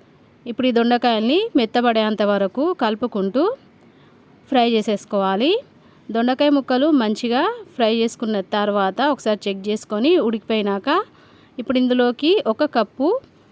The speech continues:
అన్నం వేసుకోవాలి. నేనైతే అన్నాన్ని ముందుగానే ఉడికిచ్చేసుకున్నా.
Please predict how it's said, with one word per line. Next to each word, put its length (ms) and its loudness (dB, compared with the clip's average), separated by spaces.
అన్నం 320 2
వేసుకోవాలి. 560 0
నేనైతే 340 0
అన్నాన్ని 340 0
ముందుగానే 460 0
ఉడికిచ్చేసుకున్నా. 840 -2